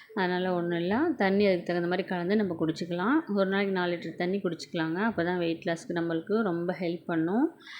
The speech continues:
இந்த வாட்டர்னு இல்ல, நம்ம ஜீரக தண்ணி குடிச்சுக்கலாம். வெள்ளரி பிஞ்சு, புதினா, அஹ், எலுமிச்சைப்பழம் இதெல்லாமே நம்ம கட் பண்ணி ஊற வச்சு நம்ம குடிச்சுக்கலாம்.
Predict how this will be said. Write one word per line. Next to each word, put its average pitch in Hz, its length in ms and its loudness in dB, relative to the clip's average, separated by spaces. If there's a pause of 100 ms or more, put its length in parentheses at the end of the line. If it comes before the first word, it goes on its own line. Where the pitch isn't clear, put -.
(420)
இந்த 226 340 6
வாட்டர்னு 220 560 4
இல்ல, 180 260 0
நம்ம 247 180 4
ஜீரக 190 360 4
தண்ணி 175 260 0
குடிச்சுக்கலாம். 165 760 -2 (460)
வெள்ளரி 208 340 4
பிஞ்சு, 185 500 0 (480)
புதினா, 202 500 2 (640)
அஹ், 180 300 0
எலுமிச்சைப்பழம் 190 760 2
இதெல்லாமே 208 480 4
நம்ம 208 180 2
கட் 180 220 -4
பண்ணி 185 200 0
ஊற 190 240 2
வச்சு 180 220 0
நம்ம 180 180 0
குடிச்சுக்கலாம். 175 640 -2